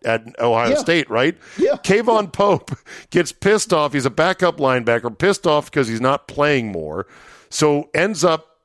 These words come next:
Speaker 1: storming off the field, throws his gloves into the stands, tries to, you know, leave the sideline. He's sh-, ushered back to the bench, but then eventually, I guess, leaves the field and tweets out, "Fuck Notre Dame." <laughs>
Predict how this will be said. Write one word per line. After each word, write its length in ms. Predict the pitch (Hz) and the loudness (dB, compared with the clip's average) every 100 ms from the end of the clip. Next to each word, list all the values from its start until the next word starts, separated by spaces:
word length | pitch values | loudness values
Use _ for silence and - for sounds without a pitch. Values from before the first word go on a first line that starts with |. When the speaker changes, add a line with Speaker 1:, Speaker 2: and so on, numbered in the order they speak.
| - | -10
Speaker 1:
storming 600 | - - 170 233 226 196 | -6 0 2 2 2 2
off 280 | 175 170 | 2 0
the 80 | 160 | -4
field, 360 | - 131 123 120 | -4 0 0 0
throws 460 | - 139 190 226 | -2 2 2 2
his 180 | 160 170 | 0 -4
gloves 460 | - 143 139 139 117 | -2 0 2 2 0
into 180 | 135 123 | -2 0
the 120 | 120 | -2
stands, 500 | - 110 101 104 - | -2 -2 -2 -4 -8
tries 460 | - 143 190 208 | -4 0 2 0
to, 240 | - 156 135 - - _ | 0 0 0 -4 -20 _
you 100 | - 135 | -2 0
know, 80 | |
leave 260 | 123 147 175 | 2 0 0
the 100 | 156 | -2
sideline. 540 | - 147 139 120 117 | 0 0 0 0 0
He's 260 | 120 104 - - | -2 -6 -12 -14
sh-, 160 | - - | -12 -4
ushered 420 | 160 185 - 185 | -2 -2 -2 -2
back 300 | 156 151 156 | 0 0 -2
to 80 | 139 | -6
the 100 | 127 | -6
bench, 540 | 98 127 110 113 - - - - _ | -4 -2 -4 -6 -14 -18 -20 -20 _
but 140 | 139 | 0
then 140 | 160 151 | 2 2
eventually, 680 | 127 190 165 170 165 147 | 2 0 -2 0 0 0
I 120 | - | -4
guess, 300 | 127 143 131 | -2 -2 -2
leaves 440 | 123 131 180 208 175 | -4 -2 0 -2 -2
the 120 | 170 | -2
field 380 | - 139 135 131 | -2 0 0 0
and 140 | 127 | -2
tweets 420 | - 156 190 - | -2 -4 -4 -2
out, 320 | 131 120 135 _ _ _ | 0 0 -2 _ _ _
"Fuck 680 | - - - 185 156 165 139 | -20 -16 -4 0 0 -2 -6
Notre 360 | 135 139 160 180 | 0 2 2 0
Dame." 600 | - - 220 180 123 | -2 -2 -2 -2 -12
<laughs> 40 | 95 | -14